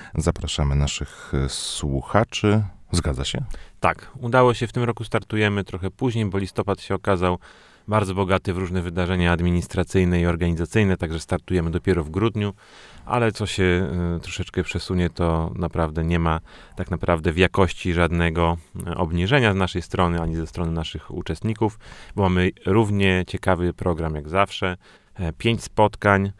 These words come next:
Speaker 2: które zabiorą nas jak zawsze w cały szeroki świat z naszymi pracownikami, studentami i przyjaciółmi.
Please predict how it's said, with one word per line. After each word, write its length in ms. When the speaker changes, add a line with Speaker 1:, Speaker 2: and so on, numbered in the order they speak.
Speaker 2:
które 760
zabiorą 560
nas 340
jak 220
zawsze 480
w 140
cały 500
szeroki 440
świat 480
z 240
naszymi 340
pracownikami, 840
studentami 760
i 60
przyjaciółmi. 760